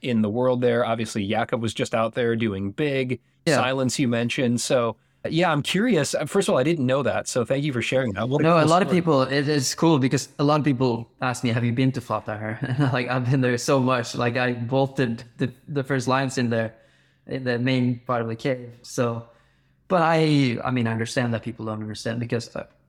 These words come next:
Speaker 2: like, I don't show that anywhere. I don't talk about it, really. Only when I do podcasts and stuff.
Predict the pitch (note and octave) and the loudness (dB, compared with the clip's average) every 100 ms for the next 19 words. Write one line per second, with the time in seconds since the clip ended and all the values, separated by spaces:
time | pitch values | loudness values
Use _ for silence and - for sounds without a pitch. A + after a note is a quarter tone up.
0 | _ _ _ _ - A2 A2 A#2+ A#2+ B2 | _ _ _ _ -10 -8 -6 -4 -4 -2
1 | A#2+ A#2+ A#2+ A#2 A#2 - - _ _ _ | -2 0 0 0 -4 -12 -20 _ _ _
2 | - - C3 B2 A2 A2+ A2 A2 A2 A2+ | -8 0 2 2 0 -2 -4 -2 -2 -4
3 | - A#2 A#2 A#2 A2 A2 - A#2+ A#2 A#2+ | -8 -6 -2 -2 -4 -8 -4 -4 -2 -2
4 | A2+ A2 A2 A#2+ A#2 A#2 - _ _ _ | -2 -2 -4 -6 -10 -16 -18 _ _ _
5 | _ - B2 C3 C3 B2 A#2+ A2+ A2+ A#2+ | _ -6 2 4 4 4 2 0 -2 -4
6 | A#2 A2+ A2 A2+ - A2+ | -4 -4 -6 -10 -10 -10